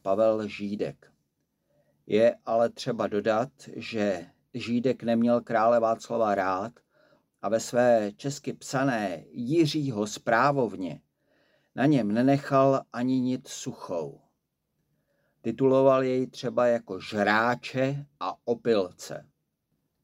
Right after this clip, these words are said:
Pravda je, že pro tak malé dítě mohla korunovace představovat neočekávaný stres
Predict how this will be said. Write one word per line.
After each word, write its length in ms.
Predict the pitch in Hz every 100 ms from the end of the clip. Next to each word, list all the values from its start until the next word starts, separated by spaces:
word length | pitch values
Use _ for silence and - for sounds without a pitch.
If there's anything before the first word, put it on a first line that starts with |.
| _
Pravda 360 | 127 156 185
je, 460 | 160 139 143 147 165
že 360 | 147 151 143 127
pro 140 | - 143
tak 320 | 147 143 -
malé 380 | 127 143 147 123
dítě 640 | 110 151 - 110 92 85 - -
mohla 380 | 104 110 131 139
korunovace 720 | - 127 139 139 143 143 147
představovat 800 | 143 143 - - 135 139 143 143
neočekávaný 880 | 113 117 143 143 - 127 131 131 135
stres 600 | - 123 107 - - -